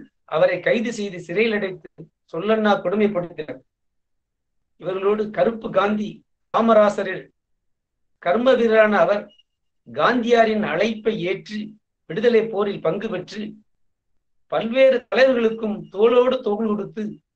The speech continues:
இந்த தேசத்தை விடுதலை போராட்டத்தில் அடுத்த கட்டத்திற்கு அழைத்து சென்றார்.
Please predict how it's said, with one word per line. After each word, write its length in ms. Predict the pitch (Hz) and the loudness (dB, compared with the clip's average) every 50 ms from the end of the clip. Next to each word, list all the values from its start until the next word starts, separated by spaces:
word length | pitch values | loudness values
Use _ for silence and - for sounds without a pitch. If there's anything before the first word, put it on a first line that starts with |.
| _ _ _ _ _ _ _ _ | _ _ _ _ _ _ _ _
இந்த 140 | 170 160 180 | -6 -6 -4
தேசத்தை 540 | 175 170 202 240 226 233 226 226 226 208 196 196 190 - - _ _ _ _ _ _ _ | -2 0 0 0 2 0 -2 -4 -2 -6 -6 -6 -8 -12 -18 _ _ _ _ _ _ _
விடுதலை 320 | 151 170 220 226 254 233 220 | -8 -6 -4 0 2 2 2
போராட்டத்தில் 540 | 226 220 208 214 208 208 196 - 190 170 160 | 2 2 0 0 0 -2 -2 -4 0 0 2
அடுத்த 300 | 156 165 - - - - | 2 2 -2 -8 -10 -6
கட்டத்திற்கு 540 | - 208 208 214 214 - 175 190 - - 180 | -4 -4 -2 -2 -4 -4 -4 -10 -2 2 2
அழைத்து 280 | 165 185 202 196 - 160 | 2 2 2 -4 -8 -8
சென்றார். 380 | - 180 160 156 139 131 131 | -8 -6 -6 -4 -6 -6 -6